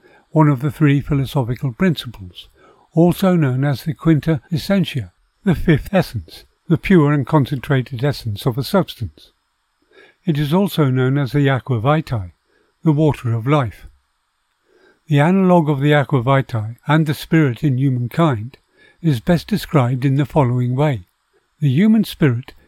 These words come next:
is the dynamic element of human consciousness. It is invisible, perceived only in our awareness of the aspirations, thoughts, and feelings driving our behaviour. Essentially, the human spirit serves our instinctive nature,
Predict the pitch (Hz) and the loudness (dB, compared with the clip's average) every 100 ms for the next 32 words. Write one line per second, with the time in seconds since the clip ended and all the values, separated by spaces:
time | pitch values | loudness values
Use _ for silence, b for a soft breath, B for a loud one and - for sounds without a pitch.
0 | _ 165 - 147 131 135 143 180 185 175 | _ -4 -2 -2 0 2 2 2 0 0
1 | 147 120 127 131 123 117 139 135 131 - | 0 0 -2 -2 -4 0 2 2 0 0
2 | 180 - 139 - 107 - - _ _ _ | 0 0 -4 -4 -10 -10 -20 _ _ _
3 | _ _ - 139 143 147 131 151 151 185 | _ _ -2 0 2 2 2 2 2 0
4 | 208 202 _ b b - 147 - 160 131 | -2 -6 _ b b -8 -2 2 2 4
5 | 156 160 160 170 151 147 131 123 143 131 | 4 4 4 4 4 2 2 2 0 0
6 | 143 - 147 127 143 - - 135 143 - | -2 -2 -2 0 0 0 -2 0 0 0
7 | 151 147 - B B - 165 135 147 - | -2 -4 -8 B B 0 2 2 0 -8
8 | 226 160 131 165 131 110 123 120 b b | -2 -2 0 2 2 0 -8 -10 b b
9 | b 151 139 123 123 123 110 131 143 180 | b -4 -4 -4 -6 -6 -4 -2 2 2
10 | 127 104 - _ _ _ _ _ _ 175 | 0 -6 -12 _ _ _ _ _ _ -4
11 | - 202 202 - 135 123 - b b 147 | 2 2 2 0 -4 -4 -8 b b 4
12 | 165 160 143 - 151 147 - - 147 120 | 6 4 2 -2 0 0 -2 0 2 2
13 | 147 135 143 135 - 131 110 127 147 180 | 2 2 2 0 0 -2 0 -2 2 0
14 | 151 117 | 0 -6